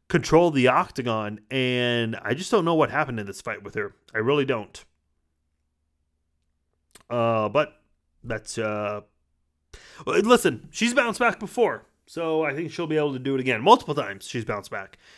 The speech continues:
After losing to Karolina Kowalkiewicz,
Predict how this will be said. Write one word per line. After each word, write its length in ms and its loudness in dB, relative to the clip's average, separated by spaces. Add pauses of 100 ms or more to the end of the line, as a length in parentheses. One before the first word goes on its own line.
(140)
After 240 2
losing 600 2
to 1120 2 (520)
Karolina 460 2
Kowalkiewicz, 960 0